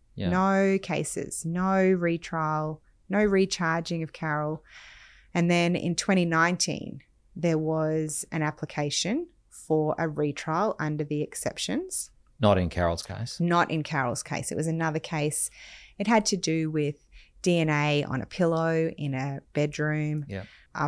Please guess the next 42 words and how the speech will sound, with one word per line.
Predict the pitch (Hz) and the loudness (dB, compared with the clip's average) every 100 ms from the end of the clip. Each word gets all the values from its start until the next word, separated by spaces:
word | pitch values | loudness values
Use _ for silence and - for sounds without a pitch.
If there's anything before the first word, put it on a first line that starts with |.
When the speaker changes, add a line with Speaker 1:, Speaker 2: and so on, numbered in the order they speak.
| 139 | -2
Speaker 2:
I | 156 | -2
won't | 156 82 | -2 -2
go | 147 | -4
into | 143 - | -4 -6
depth | 143 151 135 - | -2 -2 -2 -6
on | 151 | -2
that | 147 - | -2 -4
case, | 156 147 - | -4 -4 -2
but | 139 - - _ - | -2 -4 -6 _ -6
the | 147 147 147 143 _ _ | -4 -2 -4 -8 _ _
end | - 196 | 0 2
result | 170 156 151 - | 2 2 0 2
was | 143 139 | -2 -2
that | 143 - - | -4 -4 -4
the | 143 - | -4 -2
application | 147 - 135 151 156 - 143 | -4 -4 -6 -2 -2 -2 -4
for | - 143 | -4 -4
a | |
retrial | 143 143 - 139 139 143 | -2 -4 -4 -4 -2 -2
was | 143 143 139 135 - - - _ | -4 -4 -4 -4 -4 -6 -8 _
denied. | - 143 151 - - 139 | -2 0 -2 -4 -2 0
Speaker 1:
Denied, | 101 95 92 - | 0 -4 -10 -10
because | 101 98 92 | -6 -4 -4
the | |
test | 92 98 - | -2 -2 -2
is | 90 | -4
so | - 101 98 95 92 | -2 0 0 -2 -4
high. | 90 87 76 - _ - - 156 | -6 -6 -6 -12 _ -20 -20 -14
Speaker 2:
Because | 165 165 | -6 -2
it | 156 | -2
was | - | 0
so | 160 139 | 0 0
high. | 143 123 | 0 0
So | - 180 | 2 6
I | 196 | 6
did, | 240 311 - | 6 4 4
I | 190 | 2
did | 190 240 | 4 4
look | 196 190 185 | 6 4 4
at | 190 170 | 0 2
the | 165 | 2
reasoning | 160 160 180 - 143 127 | 6 6 6 2 -2 -2